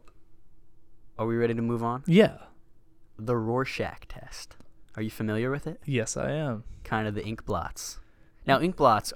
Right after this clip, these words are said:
Speaker 1: are, that's their own thing, you know? It, it originally wasn't meant for a psychological evaluation. It was kind of like a, a little artistic thing. You can make cool,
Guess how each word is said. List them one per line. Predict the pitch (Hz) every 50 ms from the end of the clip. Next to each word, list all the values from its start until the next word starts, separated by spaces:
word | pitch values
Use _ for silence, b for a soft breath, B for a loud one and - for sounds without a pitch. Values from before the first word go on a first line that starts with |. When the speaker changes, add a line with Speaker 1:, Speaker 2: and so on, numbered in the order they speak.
| - -
Speaker 1:
are, | 104 101 98 95 95 92 90 - - - - - - - - - - - - - - -
that's | - -
their | - 127 104
own | 98 95 87
thing, | 82 - 135 117 90 - - - - - -
you | 113 104
know? | 95 95 101 127 143 - - - -
It, | 117 117 - - -
it | 127 113
originally | 117 110 120 151 151 143 123 117 104 92 85
wasn't | 85 87 92 101 110 117 107 104 98 - - - B B B B - -
meant | 98 101 104 107 104 - - -
for | - - 95 90 90 85 85 -
a | - 82 76 76
psychological | 71 - - 98 95 - 90 87 82 87 87 95 - - - 82 - -
evaluation. | 90 90 85 82 80 78 73 - 123 - - - 101 - - - B B B B B
It | - 101
was | 101 - -
kind | - 95 -
of | 98
like | 101 101 - 110
a, | 113 - -
a | 117
little | 120 123 120
artistic | - 123 127 - - - - - 95 -
thing. | - - - - 82
You | 87 95
can | - 95 87 87
make | 95 87 92 101 - - -
cool, | - - - 98 95 95 95 98 107 -